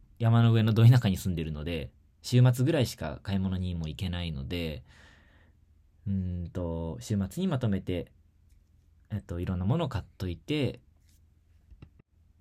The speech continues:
で、えっと、一週間分、なくならないようにうまく、あの、分散して使っていくとかね、とか、腐らないようにとかね。なかなか日本だと考えなくていいようなことを、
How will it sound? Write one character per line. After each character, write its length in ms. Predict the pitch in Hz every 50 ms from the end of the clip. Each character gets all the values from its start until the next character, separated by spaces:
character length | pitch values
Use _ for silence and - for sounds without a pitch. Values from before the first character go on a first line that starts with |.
| _
で、 260 | - 147 156 - - - _ _
え 180 | - - 101 95
っ 40 | 98
と、 160 | - - 95
一 80 | 95 95
週 200 | - - 117 101
間 180 | - 101 95
分、 260 | 92 95 90 80 - - - - -
な 100 | 110 104
く 100 | 101 104
な 120 | 98 95
ら 80 | 95 95
な 120 | 95 -
い 80 | 101 107
よ 100 | 123 143
う 40 | 151
に 260 | 151 160 160 - - - -
う 80 | - 110
ま 140 | 113 113
く、 240 | 120 - 92 80 - - - _ _ _ _
あ 100 | - 87
の、 100 | 85 82
分 160 | 82 98 95
散 180 | - - 92 92
し 40 |
て 100 | - 190
使 160 | 185 - - 98
っ 60 | 92
て 140 | - - 87
い 80 | 82
く 120 | - - -
と 100 | 78 -
か 100 | 76 78
ね、 200 | 95 101 113 123 - _ _ _ _ -
と 80 | 98
か、 100 | 90 85
腐 220 | - - - - 101
ら 80 | 101 101
な 140 | 95 90
い 80 | 85 82
よ 120 | 80 76
う 40 | 73
に 140 | 71 73 71
と 80 | 64 -
か 120 | - 80
ね。 200 | 85 90 87 104 - _ - - - - - _ -
な 100 | 131 127
か 80 | 165
な 80 | 175 180
か 80 | 175 165
日 120 | 165 160
本 140 | 165 190 175
だ 100 | 135 -
と 120 | - 80
考 260 | - 95 98 104 113 117
え 80 | 117
な 120 | 110 101 90
く 60 | -
て 100 | - 90
い 100 | 92 95
い 20 |
よ 120 | 92 87 80
う 40 | 73
な 100 | 69 -
こ 120 | - 80
と 160 | - - 71
を、 280 | 78 87 85 76 67